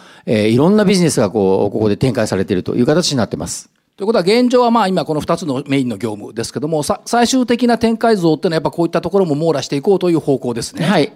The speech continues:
Speaker 2: えー、現状だとやっぱクレジット事業、ローンの方が比率としては大きいということですね。
Speaker 1: はい。あの、まあ、四分の三は、あー、このローンという形で、えー、まあ、前期の営業収益が百七億になるんですけども、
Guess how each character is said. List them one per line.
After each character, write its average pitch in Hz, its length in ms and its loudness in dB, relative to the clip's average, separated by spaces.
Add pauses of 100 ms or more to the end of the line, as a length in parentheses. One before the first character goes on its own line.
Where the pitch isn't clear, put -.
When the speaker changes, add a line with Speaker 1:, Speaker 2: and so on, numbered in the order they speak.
Speaker 2:
え 190 120 4
ー、 - 20 4
現 254 300 4
状 285 160 6
だ 320 160 2
と 180 320 4
や 165 60 2
っ - 20 -16
ぱ 170 100 0
ク 196 140 0
レ 220 100 6
ジ 233 120 2
ッ 226 140 -8
ト 233 140 2
事 226 160 -2
業、 170 320 2
ロ 262 220 4
ー - 20 2
ン 262 100 0
の 175 120 0
方 175 260 0
が 233 400 2
比 160 140 -2
率 160 180 -4
と 170 80 -2
し - 80 -4
て 226 80 4
は 208 80 4
大 143 200 4
き - 120 -4
い 127 60 0
と 113 80 -6
い 107 60 -6
う - 20 -8
こ 95 80 -14
と - 100 -14
で - 60 -16
す - 120 -10
ね。 220 140 -4
Speaker 1:
は 175 180 0
い。 - 200 -2
あ 190 160 0
の、 196 260 4
ま 196 120 2
あ、 - 20 -
四 226 160 4
分 233 120 4
の 233 60 2
三 208 300 2
は、 165 580 2
あ 156 60 0
ー、 - 20 -18
こ 165 80 -2
の 147 240 4
ロ 147 300 4
ー - 60 -4
ン - 40 -12
と 131 100 -4
い 117 60 2
う 113 60 0
形 123 400 -4
で、 156 540 4
え - 20 4
ー、 139 40 0
ま 160 100 2
あ、 - 20 2
前 175 260 2
期 127 180 -4
の 107 220 0
営 131 140 4
業 127 160 2
収 - 200 -2
益 101 120 2
が 90 80 0
百 120 260 -2
七 139 300 2
億 92 320 -4
に 92 80 -6
な 92 100 -4
る 90 80 -6
ん 82 60 -10
で 78 80 -8
す - 80 -10
け 85 80 -8
ど 87 80 -4
も、 156 260 0